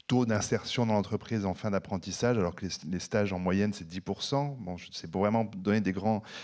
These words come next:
ordres d'idées. Parmi les, les faits pointés de, par Génération Précaire, il y a le fait que la réforme de l'université,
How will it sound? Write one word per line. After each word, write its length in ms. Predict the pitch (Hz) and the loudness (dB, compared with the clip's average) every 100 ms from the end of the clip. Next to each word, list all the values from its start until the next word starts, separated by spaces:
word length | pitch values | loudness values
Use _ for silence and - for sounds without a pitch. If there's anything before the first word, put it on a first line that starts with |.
| - - 92 | -16 -6 0
ordres 340 | 107 104 95 90 | 2 2 2 0
d'idées. 320 | 104 123 160 | 0 0 2
Parmi 200 | 139 120 | 4 4
les, 220 | 113 98 | 4 4
les 100 | 107 | 0
faits 220 | - 127 | 0 -2
pointés 340 | - 107 - 110 | 0 -2 0 -4
de, 200 | 101 92 | -4 -6
par 240 | - 87 | -8 -8
Génération 400 | 98 98 90 107 | -2 -2 -2 -6
Précaire, 340 | - 92 113 | -6 -4 0
il 40 | 104 | 0
y 20 | |
a 20 | |
le 60 | 82 | 0
fait 160 | 98 | -4
que 100 | - | -6
la 160 | 92 87 | -4 -2
réforme 360 | 80 87 107 92 | -4 -4 -2 2
de 20 | |
l'université, 580 | 87 87 - - 101 | 0 0 -6 -8 -8